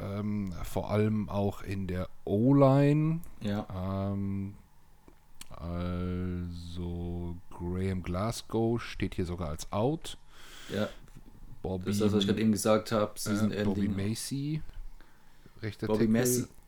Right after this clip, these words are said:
Speaker 2: ja, hat sich auch verletzt gegen die Cowboys, ist jetzt ein bis zwei Spiele wahrscheinlich draußen.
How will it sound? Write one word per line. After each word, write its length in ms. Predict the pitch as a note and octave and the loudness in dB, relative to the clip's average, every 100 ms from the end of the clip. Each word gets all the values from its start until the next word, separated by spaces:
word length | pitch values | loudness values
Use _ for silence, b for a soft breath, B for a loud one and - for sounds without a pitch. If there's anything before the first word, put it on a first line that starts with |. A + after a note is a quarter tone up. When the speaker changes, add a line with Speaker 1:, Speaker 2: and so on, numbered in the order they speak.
| - - - | -20 -8 -2
Speaker 2:
ja, 140 | B2 - - | -2 -2 -10
hat 200 | - A2 | -4 -4
sich 180 | - - | -2 -4
auch 180 | A#2 B2 | 2 0
verletzt 440 | - B2+ B2+ B2+ - | 2 2 2 -2 -2
gegen 180 | B2+ | 0
die 80 | A#2 | -2
Cowboys, 640 | - A#2+ B2 C3 B2+ - - | 0 0 2 2 0 -2 -4
ist 180 | A#2 | -2
jetzt 200 | A#2+ - A2 | -2 0 2
ein 180 | A2+ | 2
bis 140 | A#2 - | 2 2
zwei 120 | A#2 | 0
Spiele 300 | A2+ B2 B2 | 0 0 2
wahrscheinlich 440 | A#2+ A#2+ B2 A#2+ - | 2 0 0 -2 -4
draußen. 580 | C3 C3 B2+ C#3 C#3 | -2 -2 -2 -6 -6